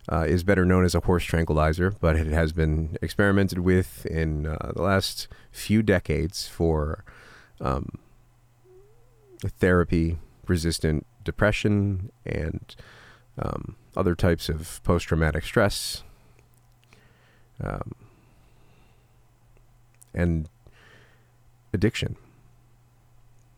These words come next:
because, um, because a lot of us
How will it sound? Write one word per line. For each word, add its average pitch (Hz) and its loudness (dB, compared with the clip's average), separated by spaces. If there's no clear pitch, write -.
because, 80 0
um, 80 -6
because 82 -2
a 78 -2
lot 78 -2
of 80 -4
us - -6